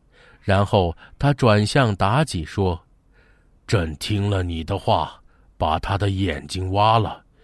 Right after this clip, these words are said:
现在我们应该怎么办？”妲己回答说：“如果他不承认，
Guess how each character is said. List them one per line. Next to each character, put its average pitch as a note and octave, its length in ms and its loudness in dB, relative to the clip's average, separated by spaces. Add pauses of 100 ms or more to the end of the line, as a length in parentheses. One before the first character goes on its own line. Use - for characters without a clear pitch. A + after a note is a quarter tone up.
(360)
现 D#2 260 -4
在 D#2 360 -4 (180)
我 F#2 140 -2
们 F2 160 -4
应 G#2 220 0
该 G#2 200 0
怎 E2+ 200 -4
么 D2+ 140 -8
办？” G2+ 420 2 (960)
妲 D3 260 4
己 F#2+ 240 -2
回 G2 200 0
答 F2+ 200 2
说 F#2 380 -2 (800)
：“如 E3+ 260 4
果 A#2+ 280 2
他 D3+ 180 0
不 D#3+ 140 -2
承 A#2 280 -2
认， E3 240 0